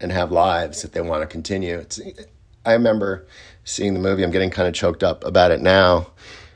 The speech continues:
that they didn't know if they were gonna be able to go through the atmosphere because of the state of the craft. And in the movie, you see the craft with the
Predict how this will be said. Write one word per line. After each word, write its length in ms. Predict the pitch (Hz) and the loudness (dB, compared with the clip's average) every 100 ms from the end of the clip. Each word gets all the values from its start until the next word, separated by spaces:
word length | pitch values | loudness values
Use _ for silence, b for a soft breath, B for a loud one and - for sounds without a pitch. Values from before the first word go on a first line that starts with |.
| B - _ | B -20 _
that 200 | 90 90 | 0 2
they 140 | 95 90 | 2 0
didn't 260 | 107 101 | 0 2
know 180 | 104 101 | 4 4
if 100 | 92 | 4
they 120 | 104 | 4
were 80 | 92 | 4
gonna 180 | 90 90 | 4 2
be 140 | 87 | 0
able 240 | 85 80 82 | 0 -2 -4
to 160 | - | -4
go 300 | 92 95 95 | 0 2 2
through 320 | 90 101 95 | -2 -4 -4
the 440 | 87 92 87 90 - | -6 -8 -8 -10 -8
atmosphere 800 | 85 101 90 - - 85 80 80 | -2 -2 -2 -6 -6 -2 -2 -2
because 320 | 69 - 85 | -6 -10 -10
of 80 | 82 | -8
the 100 | 78 | -8
state 300 | - 87 82 | -6 -4 -2
of 60 | 82 | -4
the 40 | |
craft. 760 | 76 - 92 78 73 76 - - B B B B - | -4 0 2 2 0 -6 -12 -20 B B B B -2
And 880 | 87 87 87 87 85 80 80 80 - _ _ _ _ _ - | 0 2 2 0 -2 -2 -4 -6 -8 _ _ _ _ _ -4
in 120 | 98 | -2
the 80 | 92 | -2
movie, 880 | 87 98 107 113 87 80 76 67 - _ B B B B | -2 0 0 -2 -2 -2 -4 -8 -14 _ B B B B
you 160 | 87 87 | -12 -10
see 480 | - - 98 90 | -10 -6 -6 -6
the 260 | 80 82 76 | -4 -4 -6
craft 760 | - 95 85 85 - - - - _ b b b b b _ - _ _ _ _ - | -4 0 2 2 0 -6 -20 -20 _ b b b b b _ -20 _ _ _ _ -8
with 180 | 85 | -6
the 280 | - 82 80 | -4 -2 -2